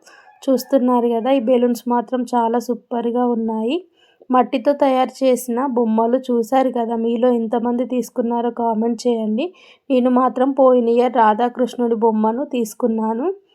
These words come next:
చాలా బ్యూటిఫుల్గా ఉన్నాయి. ఇవి చూస్తూ ఉంటే అక్కడి నుంచి కదలాలని కూడా అనిపించలేదు.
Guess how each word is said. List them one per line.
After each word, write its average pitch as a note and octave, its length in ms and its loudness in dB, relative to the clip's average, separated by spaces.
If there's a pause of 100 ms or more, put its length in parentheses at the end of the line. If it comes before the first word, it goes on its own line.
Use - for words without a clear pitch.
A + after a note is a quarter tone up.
(340)
చాలా A#3 360 4 (120)
బ్యూటిఫుల్గా A#3+ 720 0
ఉన్నాయి. A3+ 460 -2 (380)
ఇవి C4+ 140 2
చూస్తూ B3 400 2
ఉంటే B3+ 240 0
అక్కడి C4 280 -2
నుంచి A#3+ 220 -4
కదలాలని A#3 600 0
కూడా B3 320 -2
అనిపించలేదు. A3 760 -4